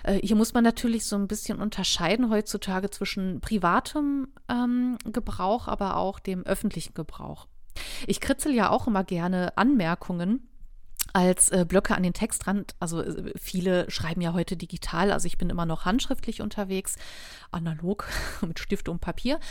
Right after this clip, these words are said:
Äh, jedenfalls mache ich mir auch immer, ähm, also ich habe meinen eigenen Haupttext und wenn mir irgendwas zu etwas einfällt, dann arbeite ich mit ganz vielen Pfeilen, schreibe noch an den Rand.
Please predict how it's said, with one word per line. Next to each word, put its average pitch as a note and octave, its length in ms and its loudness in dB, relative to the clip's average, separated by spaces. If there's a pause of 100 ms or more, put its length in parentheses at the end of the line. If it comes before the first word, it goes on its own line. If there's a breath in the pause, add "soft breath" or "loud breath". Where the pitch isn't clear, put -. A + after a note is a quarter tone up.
(460 loud breath)
Äh, G#3 80 2
jedenfalls G#3 520 0
mache G3+ 160 0
ich - 120 -4
mir G#3 140 0
auch G#3+ 160 2
immer, G3 360 2
ähm, F3+ 280 -4
also F#3 140 0
ich - 120 -2
habe - 180 -4
meinen F#3 180 2
eigenen F#3+ 360 2
Haupttext A#3+ 560 0
und F#3+ 200 -2
wenn G3 140 4
mir G3+ 200 2
irgendwas G#3 420 0
zu F#3 80 -2
etwas F3+ 260 -4
einfällt, F#3 380 -4
dann E3+ 120 -8
arbeite F#3 340 -2
ich - 100 -10
mit - 120 -6
ganz F#3+ 220 -4
vielen G3 180 0
Pfeilen, F3+ 460 -2
schreibe - 280 -6
noch F3+ 120 -6
an F#3+ 120 -4
den G3 140 0
Rand. E3 400 -6